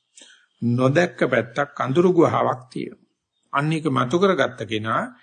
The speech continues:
මේ භාවනා ගමන යන්නේ, පැවිද්ද කරන්නේ, යෝගාචර ගමන යන්නේ සිනාසිසි. චරු චුරු නැති වෙනවා. ඉතින් ඒක අත්‍යවශ්‍ය භාවනා ගමනකට. මේ පැවිද්ද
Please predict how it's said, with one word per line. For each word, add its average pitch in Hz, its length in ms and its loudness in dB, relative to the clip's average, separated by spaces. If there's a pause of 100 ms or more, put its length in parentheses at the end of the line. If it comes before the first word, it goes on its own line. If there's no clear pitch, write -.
(220)
මේ 131 180 -6
භාවනා 127 600 2
ගමන 110 360 -4
යන්නේ, 135 560 -4
පැවිද්ද 107 420 -10
කරන්නේ, 127 760 -4 (800)
යෝගාචර 127 580 0
ගමන 117 280 -2
යන්නේ 127 300 -4
සිනාසිසි. 120 800 -6 (960)
චරු 139 300 0
චුරු 143 240 -2
නැති 123 280 -10
වෙනවා. 101 280 -18 (840)
ඉතින් 147 180 -2
ඒක 143 180 0
අත්‍යවශ්‍ය 196 840 0
භාවනා 143 400 -2
ගමනකට. - 500 -12 (640)
මේ 110 300 -8
පැවිද්ද 151 640 -2